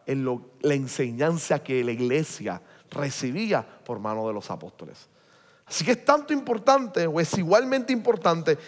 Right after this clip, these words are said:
el hecho de saber como el hecho de actuar. El hecho de actuar. Y eso es que yo quiero que usted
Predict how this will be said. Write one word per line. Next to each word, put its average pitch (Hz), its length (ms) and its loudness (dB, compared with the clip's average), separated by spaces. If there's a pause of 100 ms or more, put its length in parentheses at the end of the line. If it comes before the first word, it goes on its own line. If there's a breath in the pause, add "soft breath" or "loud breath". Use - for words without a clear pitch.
(200 loud breath)
el 190 120 6
hecho 277 280 4
de 240 340 4 (1120 soft breath)
saber 190 520 4 (920 soft breath)
como 160 240 0
el 175 60 6
hecho 175 260 2
de 165 180 4
actuar. - 560 -2 (800)
El 143 80 -2
hecho 156 180 0
de 139 60 4
actuar. - 360 -10 (460 soft breath)
Y 202 60 8
eso 254 200 4
es - 40 -4
que 254 80 -2
yo 226 120 6
quiero 247 200 4
que 185 60 -6
usted 214 300 2